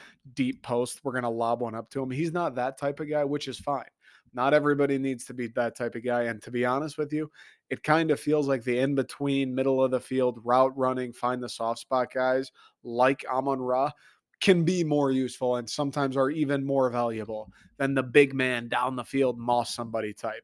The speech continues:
which D J Chark is. He's the speed guy. He's the big body guy. He's the go down the field, we'll lob it up and you grab it guy,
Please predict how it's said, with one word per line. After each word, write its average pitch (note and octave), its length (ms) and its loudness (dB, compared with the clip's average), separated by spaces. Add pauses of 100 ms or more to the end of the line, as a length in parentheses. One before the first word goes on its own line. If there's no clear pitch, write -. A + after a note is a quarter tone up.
which B2+ 240 0
D C#3+ 160 6
J C3 200 2
Chark B2+ 360 0
is. C#3 280 2
He's A#2 240 -10
the B2+ 80 -4
speed C#3 360 -2
guy. A2 240 -4 (360)
He's B2+ 180 -4
the C3+ 100 2
big B2+ 280 4
body B2+ 320 4
guy. A#2 180 -2
He's A#2 140 -6
the C3 80 -2
go C3 240 6
down C3 180 6
the C3 80 -2
field, C3 340 0
we'll B2 160 2
lob B2+ 260 2
it B2+ 80 0
up B2+ 180 0
and A#2 120 -12
you B2 120 -6
grab B2 340 -2
it A#2 160 -8
guy, G#2+ 220 -12